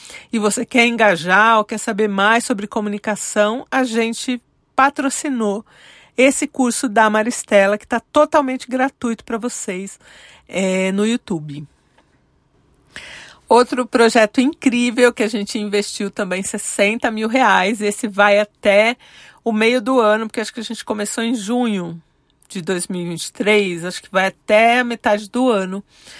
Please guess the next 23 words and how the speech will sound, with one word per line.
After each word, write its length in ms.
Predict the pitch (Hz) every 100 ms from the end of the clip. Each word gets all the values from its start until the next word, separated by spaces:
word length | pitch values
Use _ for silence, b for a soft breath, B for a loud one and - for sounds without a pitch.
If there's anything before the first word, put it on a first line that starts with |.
| B B B
de 100 | 190
dois 180 | 208
mil 120 | 214 208
e 20 |
vinte 200 | 214 -
e 60 |
quatro. 640 | - 196 170 180 - 208 220 B B B B B -
É 880 | 220 220 226 233 240 233 226 202 - _
o 80 | -
projeto 520 | 269 262 262 233 -
da 180 | 226 233
ong 300 | 214 240 233
Favela, 1080 | - - 240 214 160 196 202 202 196 190 185
dentro 380 | 165 196 208 202
do 140 | 196
Complexo 560 | - 202 - 196 - 190
da 120 | 185
Maré, 400 | 202 240 196 185
no 100 | 202
Rio 180 | 202 185
de 120 | 175
Janeiro. 720 | 220 226 175 170 165 196 302 B B B B B
E 380 | 254 320 415